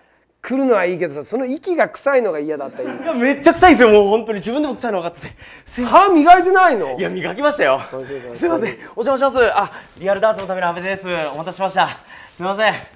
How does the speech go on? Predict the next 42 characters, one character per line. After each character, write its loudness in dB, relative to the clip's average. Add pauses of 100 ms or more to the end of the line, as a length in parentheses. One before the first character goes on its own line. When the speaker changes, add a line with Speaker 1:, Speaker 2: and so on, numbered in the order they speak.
(120)
Speaker 1:
疲 -12
れ。 -2
Speaker 2:
あ、 2
お -
疲 0
れ -6
様 -8
で -16
す。 -2
あ 6
り 4
が 2
と 0
う 0
ご -4
ざ 8
い 8
ま -
す。 4 (400)
あ 8
り 6
が 8
と 6
う 0
ご -
ざ 2
い 2
ま -4
す。 -6 (1600)
い -12
や。 -6
Speaker 1:
こ 4
の 6
人、 0
か 4
の 2
有 4
名 4
な、 6 (720)
あ 4
の 4
ー、 -10